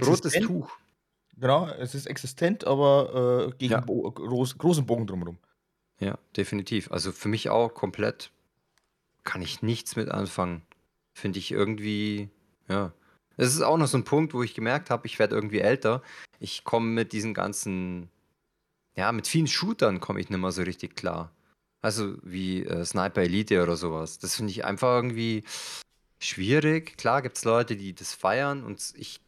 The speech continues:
Speaker 1: gehe auch davon mal aus, dass irgendwann wieder mal ein Spiel kommen wird, wo mich in so 'nem Thema irgendwann vielleicht huckt, aber meistens schaue ich mir das an, denk mir so: „Ah, weiß nicht. Gefällt mir jetzt irgendwie nicht.“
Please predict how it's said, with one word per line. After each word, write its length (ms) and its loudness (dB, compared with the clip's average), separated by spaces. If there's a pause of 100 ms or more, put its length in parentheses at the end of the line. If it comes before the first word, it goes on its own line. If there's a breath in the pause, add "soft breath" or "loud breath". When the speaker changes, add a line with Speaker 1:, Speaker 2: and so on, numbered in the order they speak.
Speaker 1:
gehe 280 2
auch 100 2
davon 360 0
mal 160 -2
aus, 260 2
dass 180 -2
irgendwann 440 0
wieder 140 0
mal 120 0
ein 80 -6
Spiel 260 -4
kommen 320 0
wird, 180 0
wo 80 4
mich 220 -4
in 120 -4
so 140 -2
'nem 420 -2
Thema 380 2
irgendwann 360 -2
vielleicht 400 -10
huckt, 320 -6
aber 380 0 (380 loud breath)
meistens 480 0
schaue 160 4
ich 60 -6
mir 80 -4
das 160 -4
an, 200 -2
denk 180 -4
mir 60 -8
so: 140 -8
„Ah, 520 -6
weiß 260 -2
nicht. 200 -12 (640)
Gefällt 320 -2
mir 80 -4
jetzt 140 -4
irgendwie 280 -2
nicht.“ 260 -4